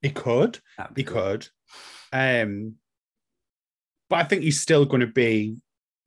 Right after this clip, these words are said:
Speaker 1: Vecna.
Speaker 2: Yeah. In some form.
Speaker 1: Or Vecna. Just gonna look like Vecna.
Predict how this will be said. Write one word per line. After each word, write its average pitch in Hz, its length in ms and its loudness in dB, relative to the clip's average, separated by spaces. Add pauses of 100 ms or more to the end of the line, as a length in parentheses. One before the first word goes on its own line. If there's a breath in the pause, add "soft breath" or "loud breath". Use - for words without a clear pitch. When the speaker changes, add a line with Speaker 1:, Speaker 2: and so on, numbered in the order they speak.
(200)
Speaker 1:
Vecna. 135 600 -6
Speaker 2:
Yeah. 120 260 0 (960)
In 120 140 -4
some 101 240 -6
form. 92 340 -8 (1800)
Speaker 1:
Or 104 140 -10
Vecna. 80 460 -10 (680)
Just - 160 -18 (360)
gonna - 200 -8 (220)
look - 200 -12
like 82 200 -12 (200)
Vecna. 85 380 -12